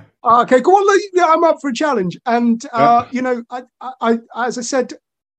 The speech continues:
Speaker 1: I, I think getting comfort out, or at least, you know, reducing the
Speaker 2: Mm.
Speaker 1: amount of comfort. We have too much comfort in the modern world.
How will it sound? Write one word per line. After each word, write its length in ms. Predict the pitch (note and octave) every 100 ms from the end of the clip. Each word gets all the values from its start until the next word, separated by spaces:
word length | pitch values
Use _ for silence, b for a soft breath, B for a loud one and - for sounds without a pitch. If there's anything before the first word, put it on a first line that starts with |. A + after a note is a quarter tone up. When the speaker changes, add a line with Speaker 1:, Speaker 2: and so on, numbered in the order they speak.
| -
Speaker 1:
I, 140 | G#3 A#3
I 60 | G#3+
think 340 | - C4+ A3+
getting 260 | A#3+ B3 G3+
comfort 400 | - A#3+ A#3 A3+
out, 240 | G3+ G3+ - _ _ -
or 160 | B3 D4+
at 140 | E4
least, 480 | E4+ A#3 - - -
you 160 | G#3+ G3+
know, 220 | D#3 D3
reducing 460 | F3 F#3 G3+ F3+ A2+
the 60 | E3+
Speaker 2:
Mm. 40 |
Speaker 1:
amount 180 | D#3+ D3+
of 80 | D3
comfort. 220 | C#3+ D#3
We 100 | A3+
have 80 | A#3+
too 180 | C4+
much 220 | B3 F3+ -
comfort 320 | F3 D#3+ E3+
in 80 | E3
the 60 |
modern 340 | E3 D#3+ D3 D3+
world. 320 | D3+ D3